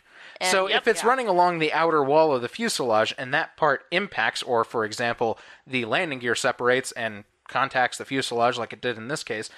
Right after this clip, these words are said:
Speaker 2: and then it caused, because it contacted the fuselage on the outside, that just happened to be where the fuel line was. And guess what? It separated. So they talked about putting the fuel lines through the center of the airplane rather than along,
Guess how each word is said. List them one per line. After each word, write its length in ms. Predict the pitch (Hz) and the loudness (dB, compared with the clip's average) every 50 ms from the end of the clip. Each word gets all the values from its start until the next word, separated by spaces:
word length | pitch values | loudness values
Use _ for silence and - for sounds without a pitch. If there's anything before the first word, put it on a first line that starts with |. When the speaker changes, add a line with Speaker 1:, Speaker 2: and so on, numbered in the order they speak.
| - - - - - _ _ _ | -20 -20 -20 -20 -20 _ _ _
Speaker 2:
and 180 | 135 131 131 127 | -4 -2 0 0
then 140 | 131 127 | 0 0
it 160 | 123 127 - - | 0 -2 -4 -2
caused, 400 | - 143 127 120 120 113 - - | 2 4 4 4 2 0 -2 -6
because 240 | 135 - 151 139 | -2 -2 -2 -4
it 60 | 139 - | -2 -2
contacted 460 | - 151 143 131 139 131 - - 113 | -2 -2 -2 0 -2 -4 -4 -6 -12
the 60 | - | -10
fuselage 400 | - 143 - - 135 123 107 - | -8 -8 -6 -4 -4 -4 -4 -4
on 60 | 202 | -8
the 80 | - 139 | -2 0
outside, 400 | 165 185 - - 113 104 107 - | 0 0 0 -2 -2 -2 0 0
that 120 | 180 - | -2 -2
just 140 | - 202 - | -2 -2 -2
happened 220 | 185 185 185 190 | -2 -2 -2 -4
to 40 | 190 | -6
be 60 | 185 | -2
where 140 | 208 214 220 | 0 0 0
the 60 | 233 | 0
fuel 240 | - - 294 294 269 | -2 -2 -2 0 2
line 220 | 233 175 135 120 110 | 2 2 2 2 0
was. 200 | 110 104 98 - | -2 -4 -4 -4
And 80 | 117 | -2
guess 200 | 170 196 190 - | -2 -2 0 2
what? 200 | 214 196 156 - - | 2 2 2 2 0
It 160 | 143 151 - | -2 -2 0
separated. 640 | - 170 151 - - 123 104 101 95 92 87 - _ _ _ _ - - - - - - - _ | 0 0 0 0 -2 -6 -8 -8 -10 -10 -14 -18 _ _ _ _ -20 -20 -20 -20 -20 -20 -20 _
So 400 | - - - 151 151 156 151 147 | -8 0 2 4 4 4 4 2
they 140 | 139 156 156 | 2 2 2
talked 260 | - 170 180 185 - | 2 2 2 2 0
about 300 | 175 165 160 160 160 - | 0 2 2 2 2 2
putting 320 | 175 170 170 156 151 147 135 | 0 0 0 0 -6 -8 -8
the 160 | 127 123 120 | -8 -8 -8
fuel 240 | - - 208 196 180 | -4 0 2 4 4
lines 300 | 170 160 143 131 - - | 4 4 4 2 -2 -6
through 220 | - 180 160 135 | -6 -4 -4 -4
the 80 | 156 - | -2 0
center 300 | - 226 262 247 202 185 | 2 2 4 6 6 4
of 60 | 170 | 4
the 120 | 156 147 147 | 4 4 2
airplane 400 | 151 151 - 175 165 156 156 156 | 2 2 2 0 -2 -2 -2 -4
rather 360 | 143 123 127 131 127 127 120 | -2 0 0 0 2 0 -4
than 100 | 120 110 | -6 -6
along, 340 | 110 113 117 113 113 117 | -4 -2 -2 -2 -4 -6